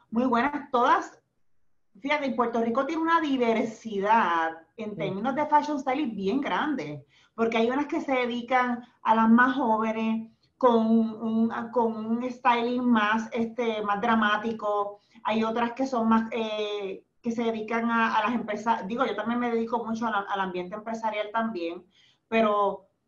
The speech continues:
Speaker 1: hay muchas fashion stylists, eh, para diferentes tipos de público, ¿ok? Así que yo creo que, de-, y otra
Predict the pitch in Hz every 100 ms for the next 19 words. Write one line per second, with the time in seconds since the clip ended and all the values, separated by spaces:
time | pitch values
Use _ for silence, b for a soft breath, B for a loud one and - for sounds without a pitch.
0 | _ _ _ _ _ 220 277 269 254 311
1 | 349 392 381 - 285 285 277 262 247 240
2 | 240 - - 226 202 190 180 214 208 226
3 | 226 226 240 285 294 294 277 226 202 202
4 | - - 143 - _ _ _ _ _ _
5 | _ - 185 220 233 233 269 269 - 202
6 | 226 254 277 254 247 233 233 294